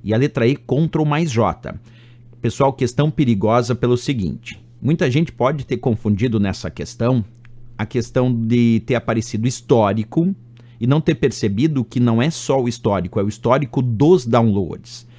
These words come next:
Porque no Google Chrome, para visualizar o histórico, a gente pode pressionar Ctrl H. Mas para visualizar, para obter o histórico dos downloads,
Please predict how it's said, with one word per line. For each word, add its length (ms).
Porque 240
no 340
Google 420
Chrome, 360
para 320
visualizar 560
o 20
histórico, 500
a 40
gente 180
pode 240
pressionar 480
Ctrl 360
H. 360
Mas 240
para 300
visualizar, 720
para 180
obter 320
o 60
histórico 580
dos 500
downloads, 1040